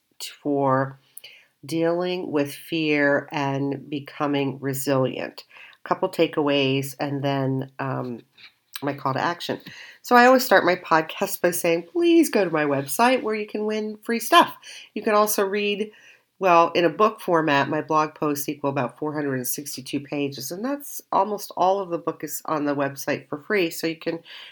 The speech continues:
read a book for free. Now, my next point is a disclaimer. So I have,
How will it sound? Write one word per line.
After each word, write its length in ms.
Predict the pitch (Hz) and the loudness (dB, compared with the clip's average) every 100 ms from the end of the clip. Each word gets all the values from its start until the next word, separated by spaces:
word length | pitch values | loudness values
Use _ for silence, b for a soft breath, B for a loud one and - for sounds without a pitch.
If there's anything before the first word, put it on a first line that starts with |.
| B | B
read 140 | 175 185 | -2 2
a 20 | |
book 200 | 233 285 | 2 2
for 120 | 185 | 0
free. 260 | 170 131 - _ _ _ _ _ _ - | 0 -2 -4 _ _ _ _ _ _ -10
Now, 360 | 165 165 156 160 B B B - | 2 4 4 2 B B B 2
my 140 | 170 | 2
next 360 | 185 202 - - | 6 4 2 -2
point 360 | 170 156 - | 2 2 2
is 260 | 160 143 - - | 0 0 -2 -2
a 80 | |
disclaimer. 840 | 143 151 - - 139 135 127 123 - _ _ _ _ | 0 -2 -4 0 2 2 0 -2 -6 _ _ _ _
So 300 | - - 160 - | -6 0 2 2
I 260 | 151 160 | 6 6
have, 600 | 165 156 147 143 139 135 | 4 0 4 6 4 2